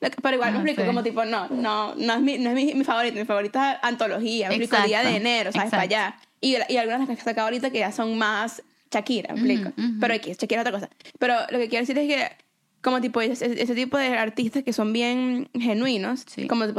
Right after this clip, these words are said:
Speaker 1: casi, casi siempre de, ellos, ellos se mantienen un fandom, ¿me explico? En el sentido de que tú misma me dijiste que en el concierto de la Pink había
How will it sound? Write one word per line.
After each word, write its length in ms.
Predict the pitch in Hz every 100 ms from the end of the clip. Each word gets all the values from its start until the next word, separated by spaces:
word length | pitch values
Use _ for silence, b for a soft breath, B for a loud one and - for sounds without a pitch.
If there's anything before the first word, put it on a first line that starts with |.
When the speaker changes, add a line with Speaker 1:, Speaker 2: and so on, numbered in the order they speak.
| 214 -
Speaker 1:
casi, 0 |
casi 420 | 220 226 233 220
siempre 420 | 254 247 254 247 _ -
de, 340 | 208 196 -
ellos, 220 | - 220 -
ellos 220 | - 208 233
se 60 |
mantienen 320 | 220 202 190
un 120 | 202 208
fandom, 360 | 226 190 -
¿me 40 | 214
explico? 300 | 202 - 202
En 60 |
el 20 | 208
sentido 140 | 214 233
de 100 | 247
que 240 | 214 202 _ _
tú 100 | 240
misma 180 | 240 247
me 100 | 233
dijiste 280 | 277 269 214
que 60 |
en 40 | 208
el 40 |
concierto 300 | 214 214 202
de 40 | 247
la 120 | 240
Pink 240 | 240 269 - B _ _
había 240 | 269 294